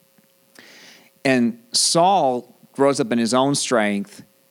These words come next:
God says, "I'm gonna go find someone after my own heart." What was the difference between Saul and David? David just said, "Lord." He rec-, he said, "God," right? He wrote in the Psalms. David wrote in the Psalms, "Who am I that you think about me?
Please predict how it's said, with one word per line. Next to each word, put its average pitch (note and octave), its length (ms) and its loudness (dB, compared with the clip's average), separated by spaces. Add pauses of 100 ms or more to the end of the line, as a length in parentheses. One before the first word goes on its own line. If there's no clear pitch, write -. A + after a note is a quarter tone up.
(100)
God C#3+ 280 0
says, C3 240 -2
"I'm C3 120 0
gonna C#3+ 160 0
go C3 120 0
find B2+ 300 -2
someone A#2 220 -4
after A2+ 200 -6
my A2 200 0
own G#2+ 180 -2
heart." F#2 580 -8 (460)
What C#3+ 140 0
was D3+ 120 0
the C#3 60 -6
difference B2+ 300 -2
between A#2 260 -2
Saul G#2+ 300 -4
and G2+ 100 -4
David? E2+ 420 -10 (400)
David C3 380 -2
just B2 260 -6
said, G#2+ 240 -6
"Lord." G#2 420 -4
He F3+ 260 -4
rec-, D3+ 320 -2
he E3 180 -2
said, A#2 480 -2
"God," D3+ 480 0
right? B2+ 140 0
He C3+ 100 0
wrote D3 240 2
in D3+ 60 -8
the C3 60 -2
Psalms. G2+ 680 -4 (500)
David D3+ 320 2
wrote C#3 200 2
in C#3+ 60 -4
the C#3 80 -2
Psalms, G#2 640 -2 (260)
"Who A3 300 2
am F3+ 160 0
I F3 480 -4 (1120)
that D3 200 -2
you F#3 140 2
think F#3 280 0
about D#3 280 2
me? F#3 520 0